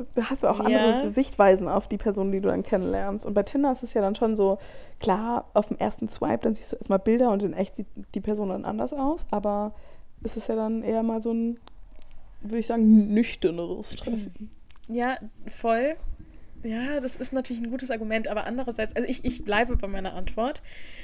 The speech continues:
Speaker 2: weil ich finde, im Internet oder beim Schreiben, also man schreibt ja dann meistens erstmal auf Tinder, keine Ahnung,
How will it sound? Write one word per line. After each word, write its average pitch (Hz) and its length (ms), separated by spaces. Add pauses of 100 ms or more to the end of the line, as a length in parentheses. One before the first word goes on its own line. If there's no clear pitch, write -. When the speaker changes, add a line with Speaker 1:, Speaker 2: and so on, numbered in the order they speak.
(120)
Speaker 2:
weil 220 580 (720)
ich 233 120
finde, 226 220
im 214 140
Internet 240 420
oder 202 140
beim 196 180
Schreiben, 214 340
also 190 120
man 190 120
schreibt 208 280
ja 214 80
dann 202 120
meistens 208 360
erstmal 202 300
auf 202 60
Tinder, 220 420
keine 202 300
Ahnung, 220 280